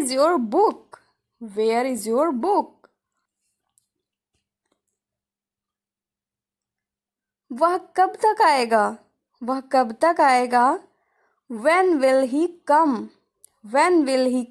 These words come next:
come? वह कब तक आएगा? क्या यह सही है? क्या यह सही है? Is this correct?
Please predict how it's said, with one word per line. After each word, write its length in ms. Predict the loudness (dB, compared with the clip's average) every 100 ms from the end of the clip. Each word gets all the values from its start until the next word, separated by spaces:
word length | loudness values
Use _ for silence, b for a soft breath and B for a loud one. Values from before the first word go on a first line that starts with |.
| -2 0
come? 300 | 2 0 -2 -6
वह 160 | -6 -6
कब 400 | _ -2 -2 0
तक 160 | -2 2
आएगा? 460 | 2 2 0 -4 -6 -12 _ _ _ _ _ _ _ _ _ _ _ _ _ _ _ _ _ _ -2
क्या 180 | 2 4
यह 180 | 2
सही 520 | 0 0 0 0 -2 0
है? 320 | 0 0 -4 _ _ _ _ _ -4
क्या 180 | 0 2
यह 200 | 2 0
सही 540 | -2 0 0 -2 0
है? 400 | 2 2 0 -4 _ _ _ _ _ _ _ _ _ -8 -4
Is 120 | -4
this 240 | -2 -2 -2
correct? 760 | -2 0 2 2 0 -8 -20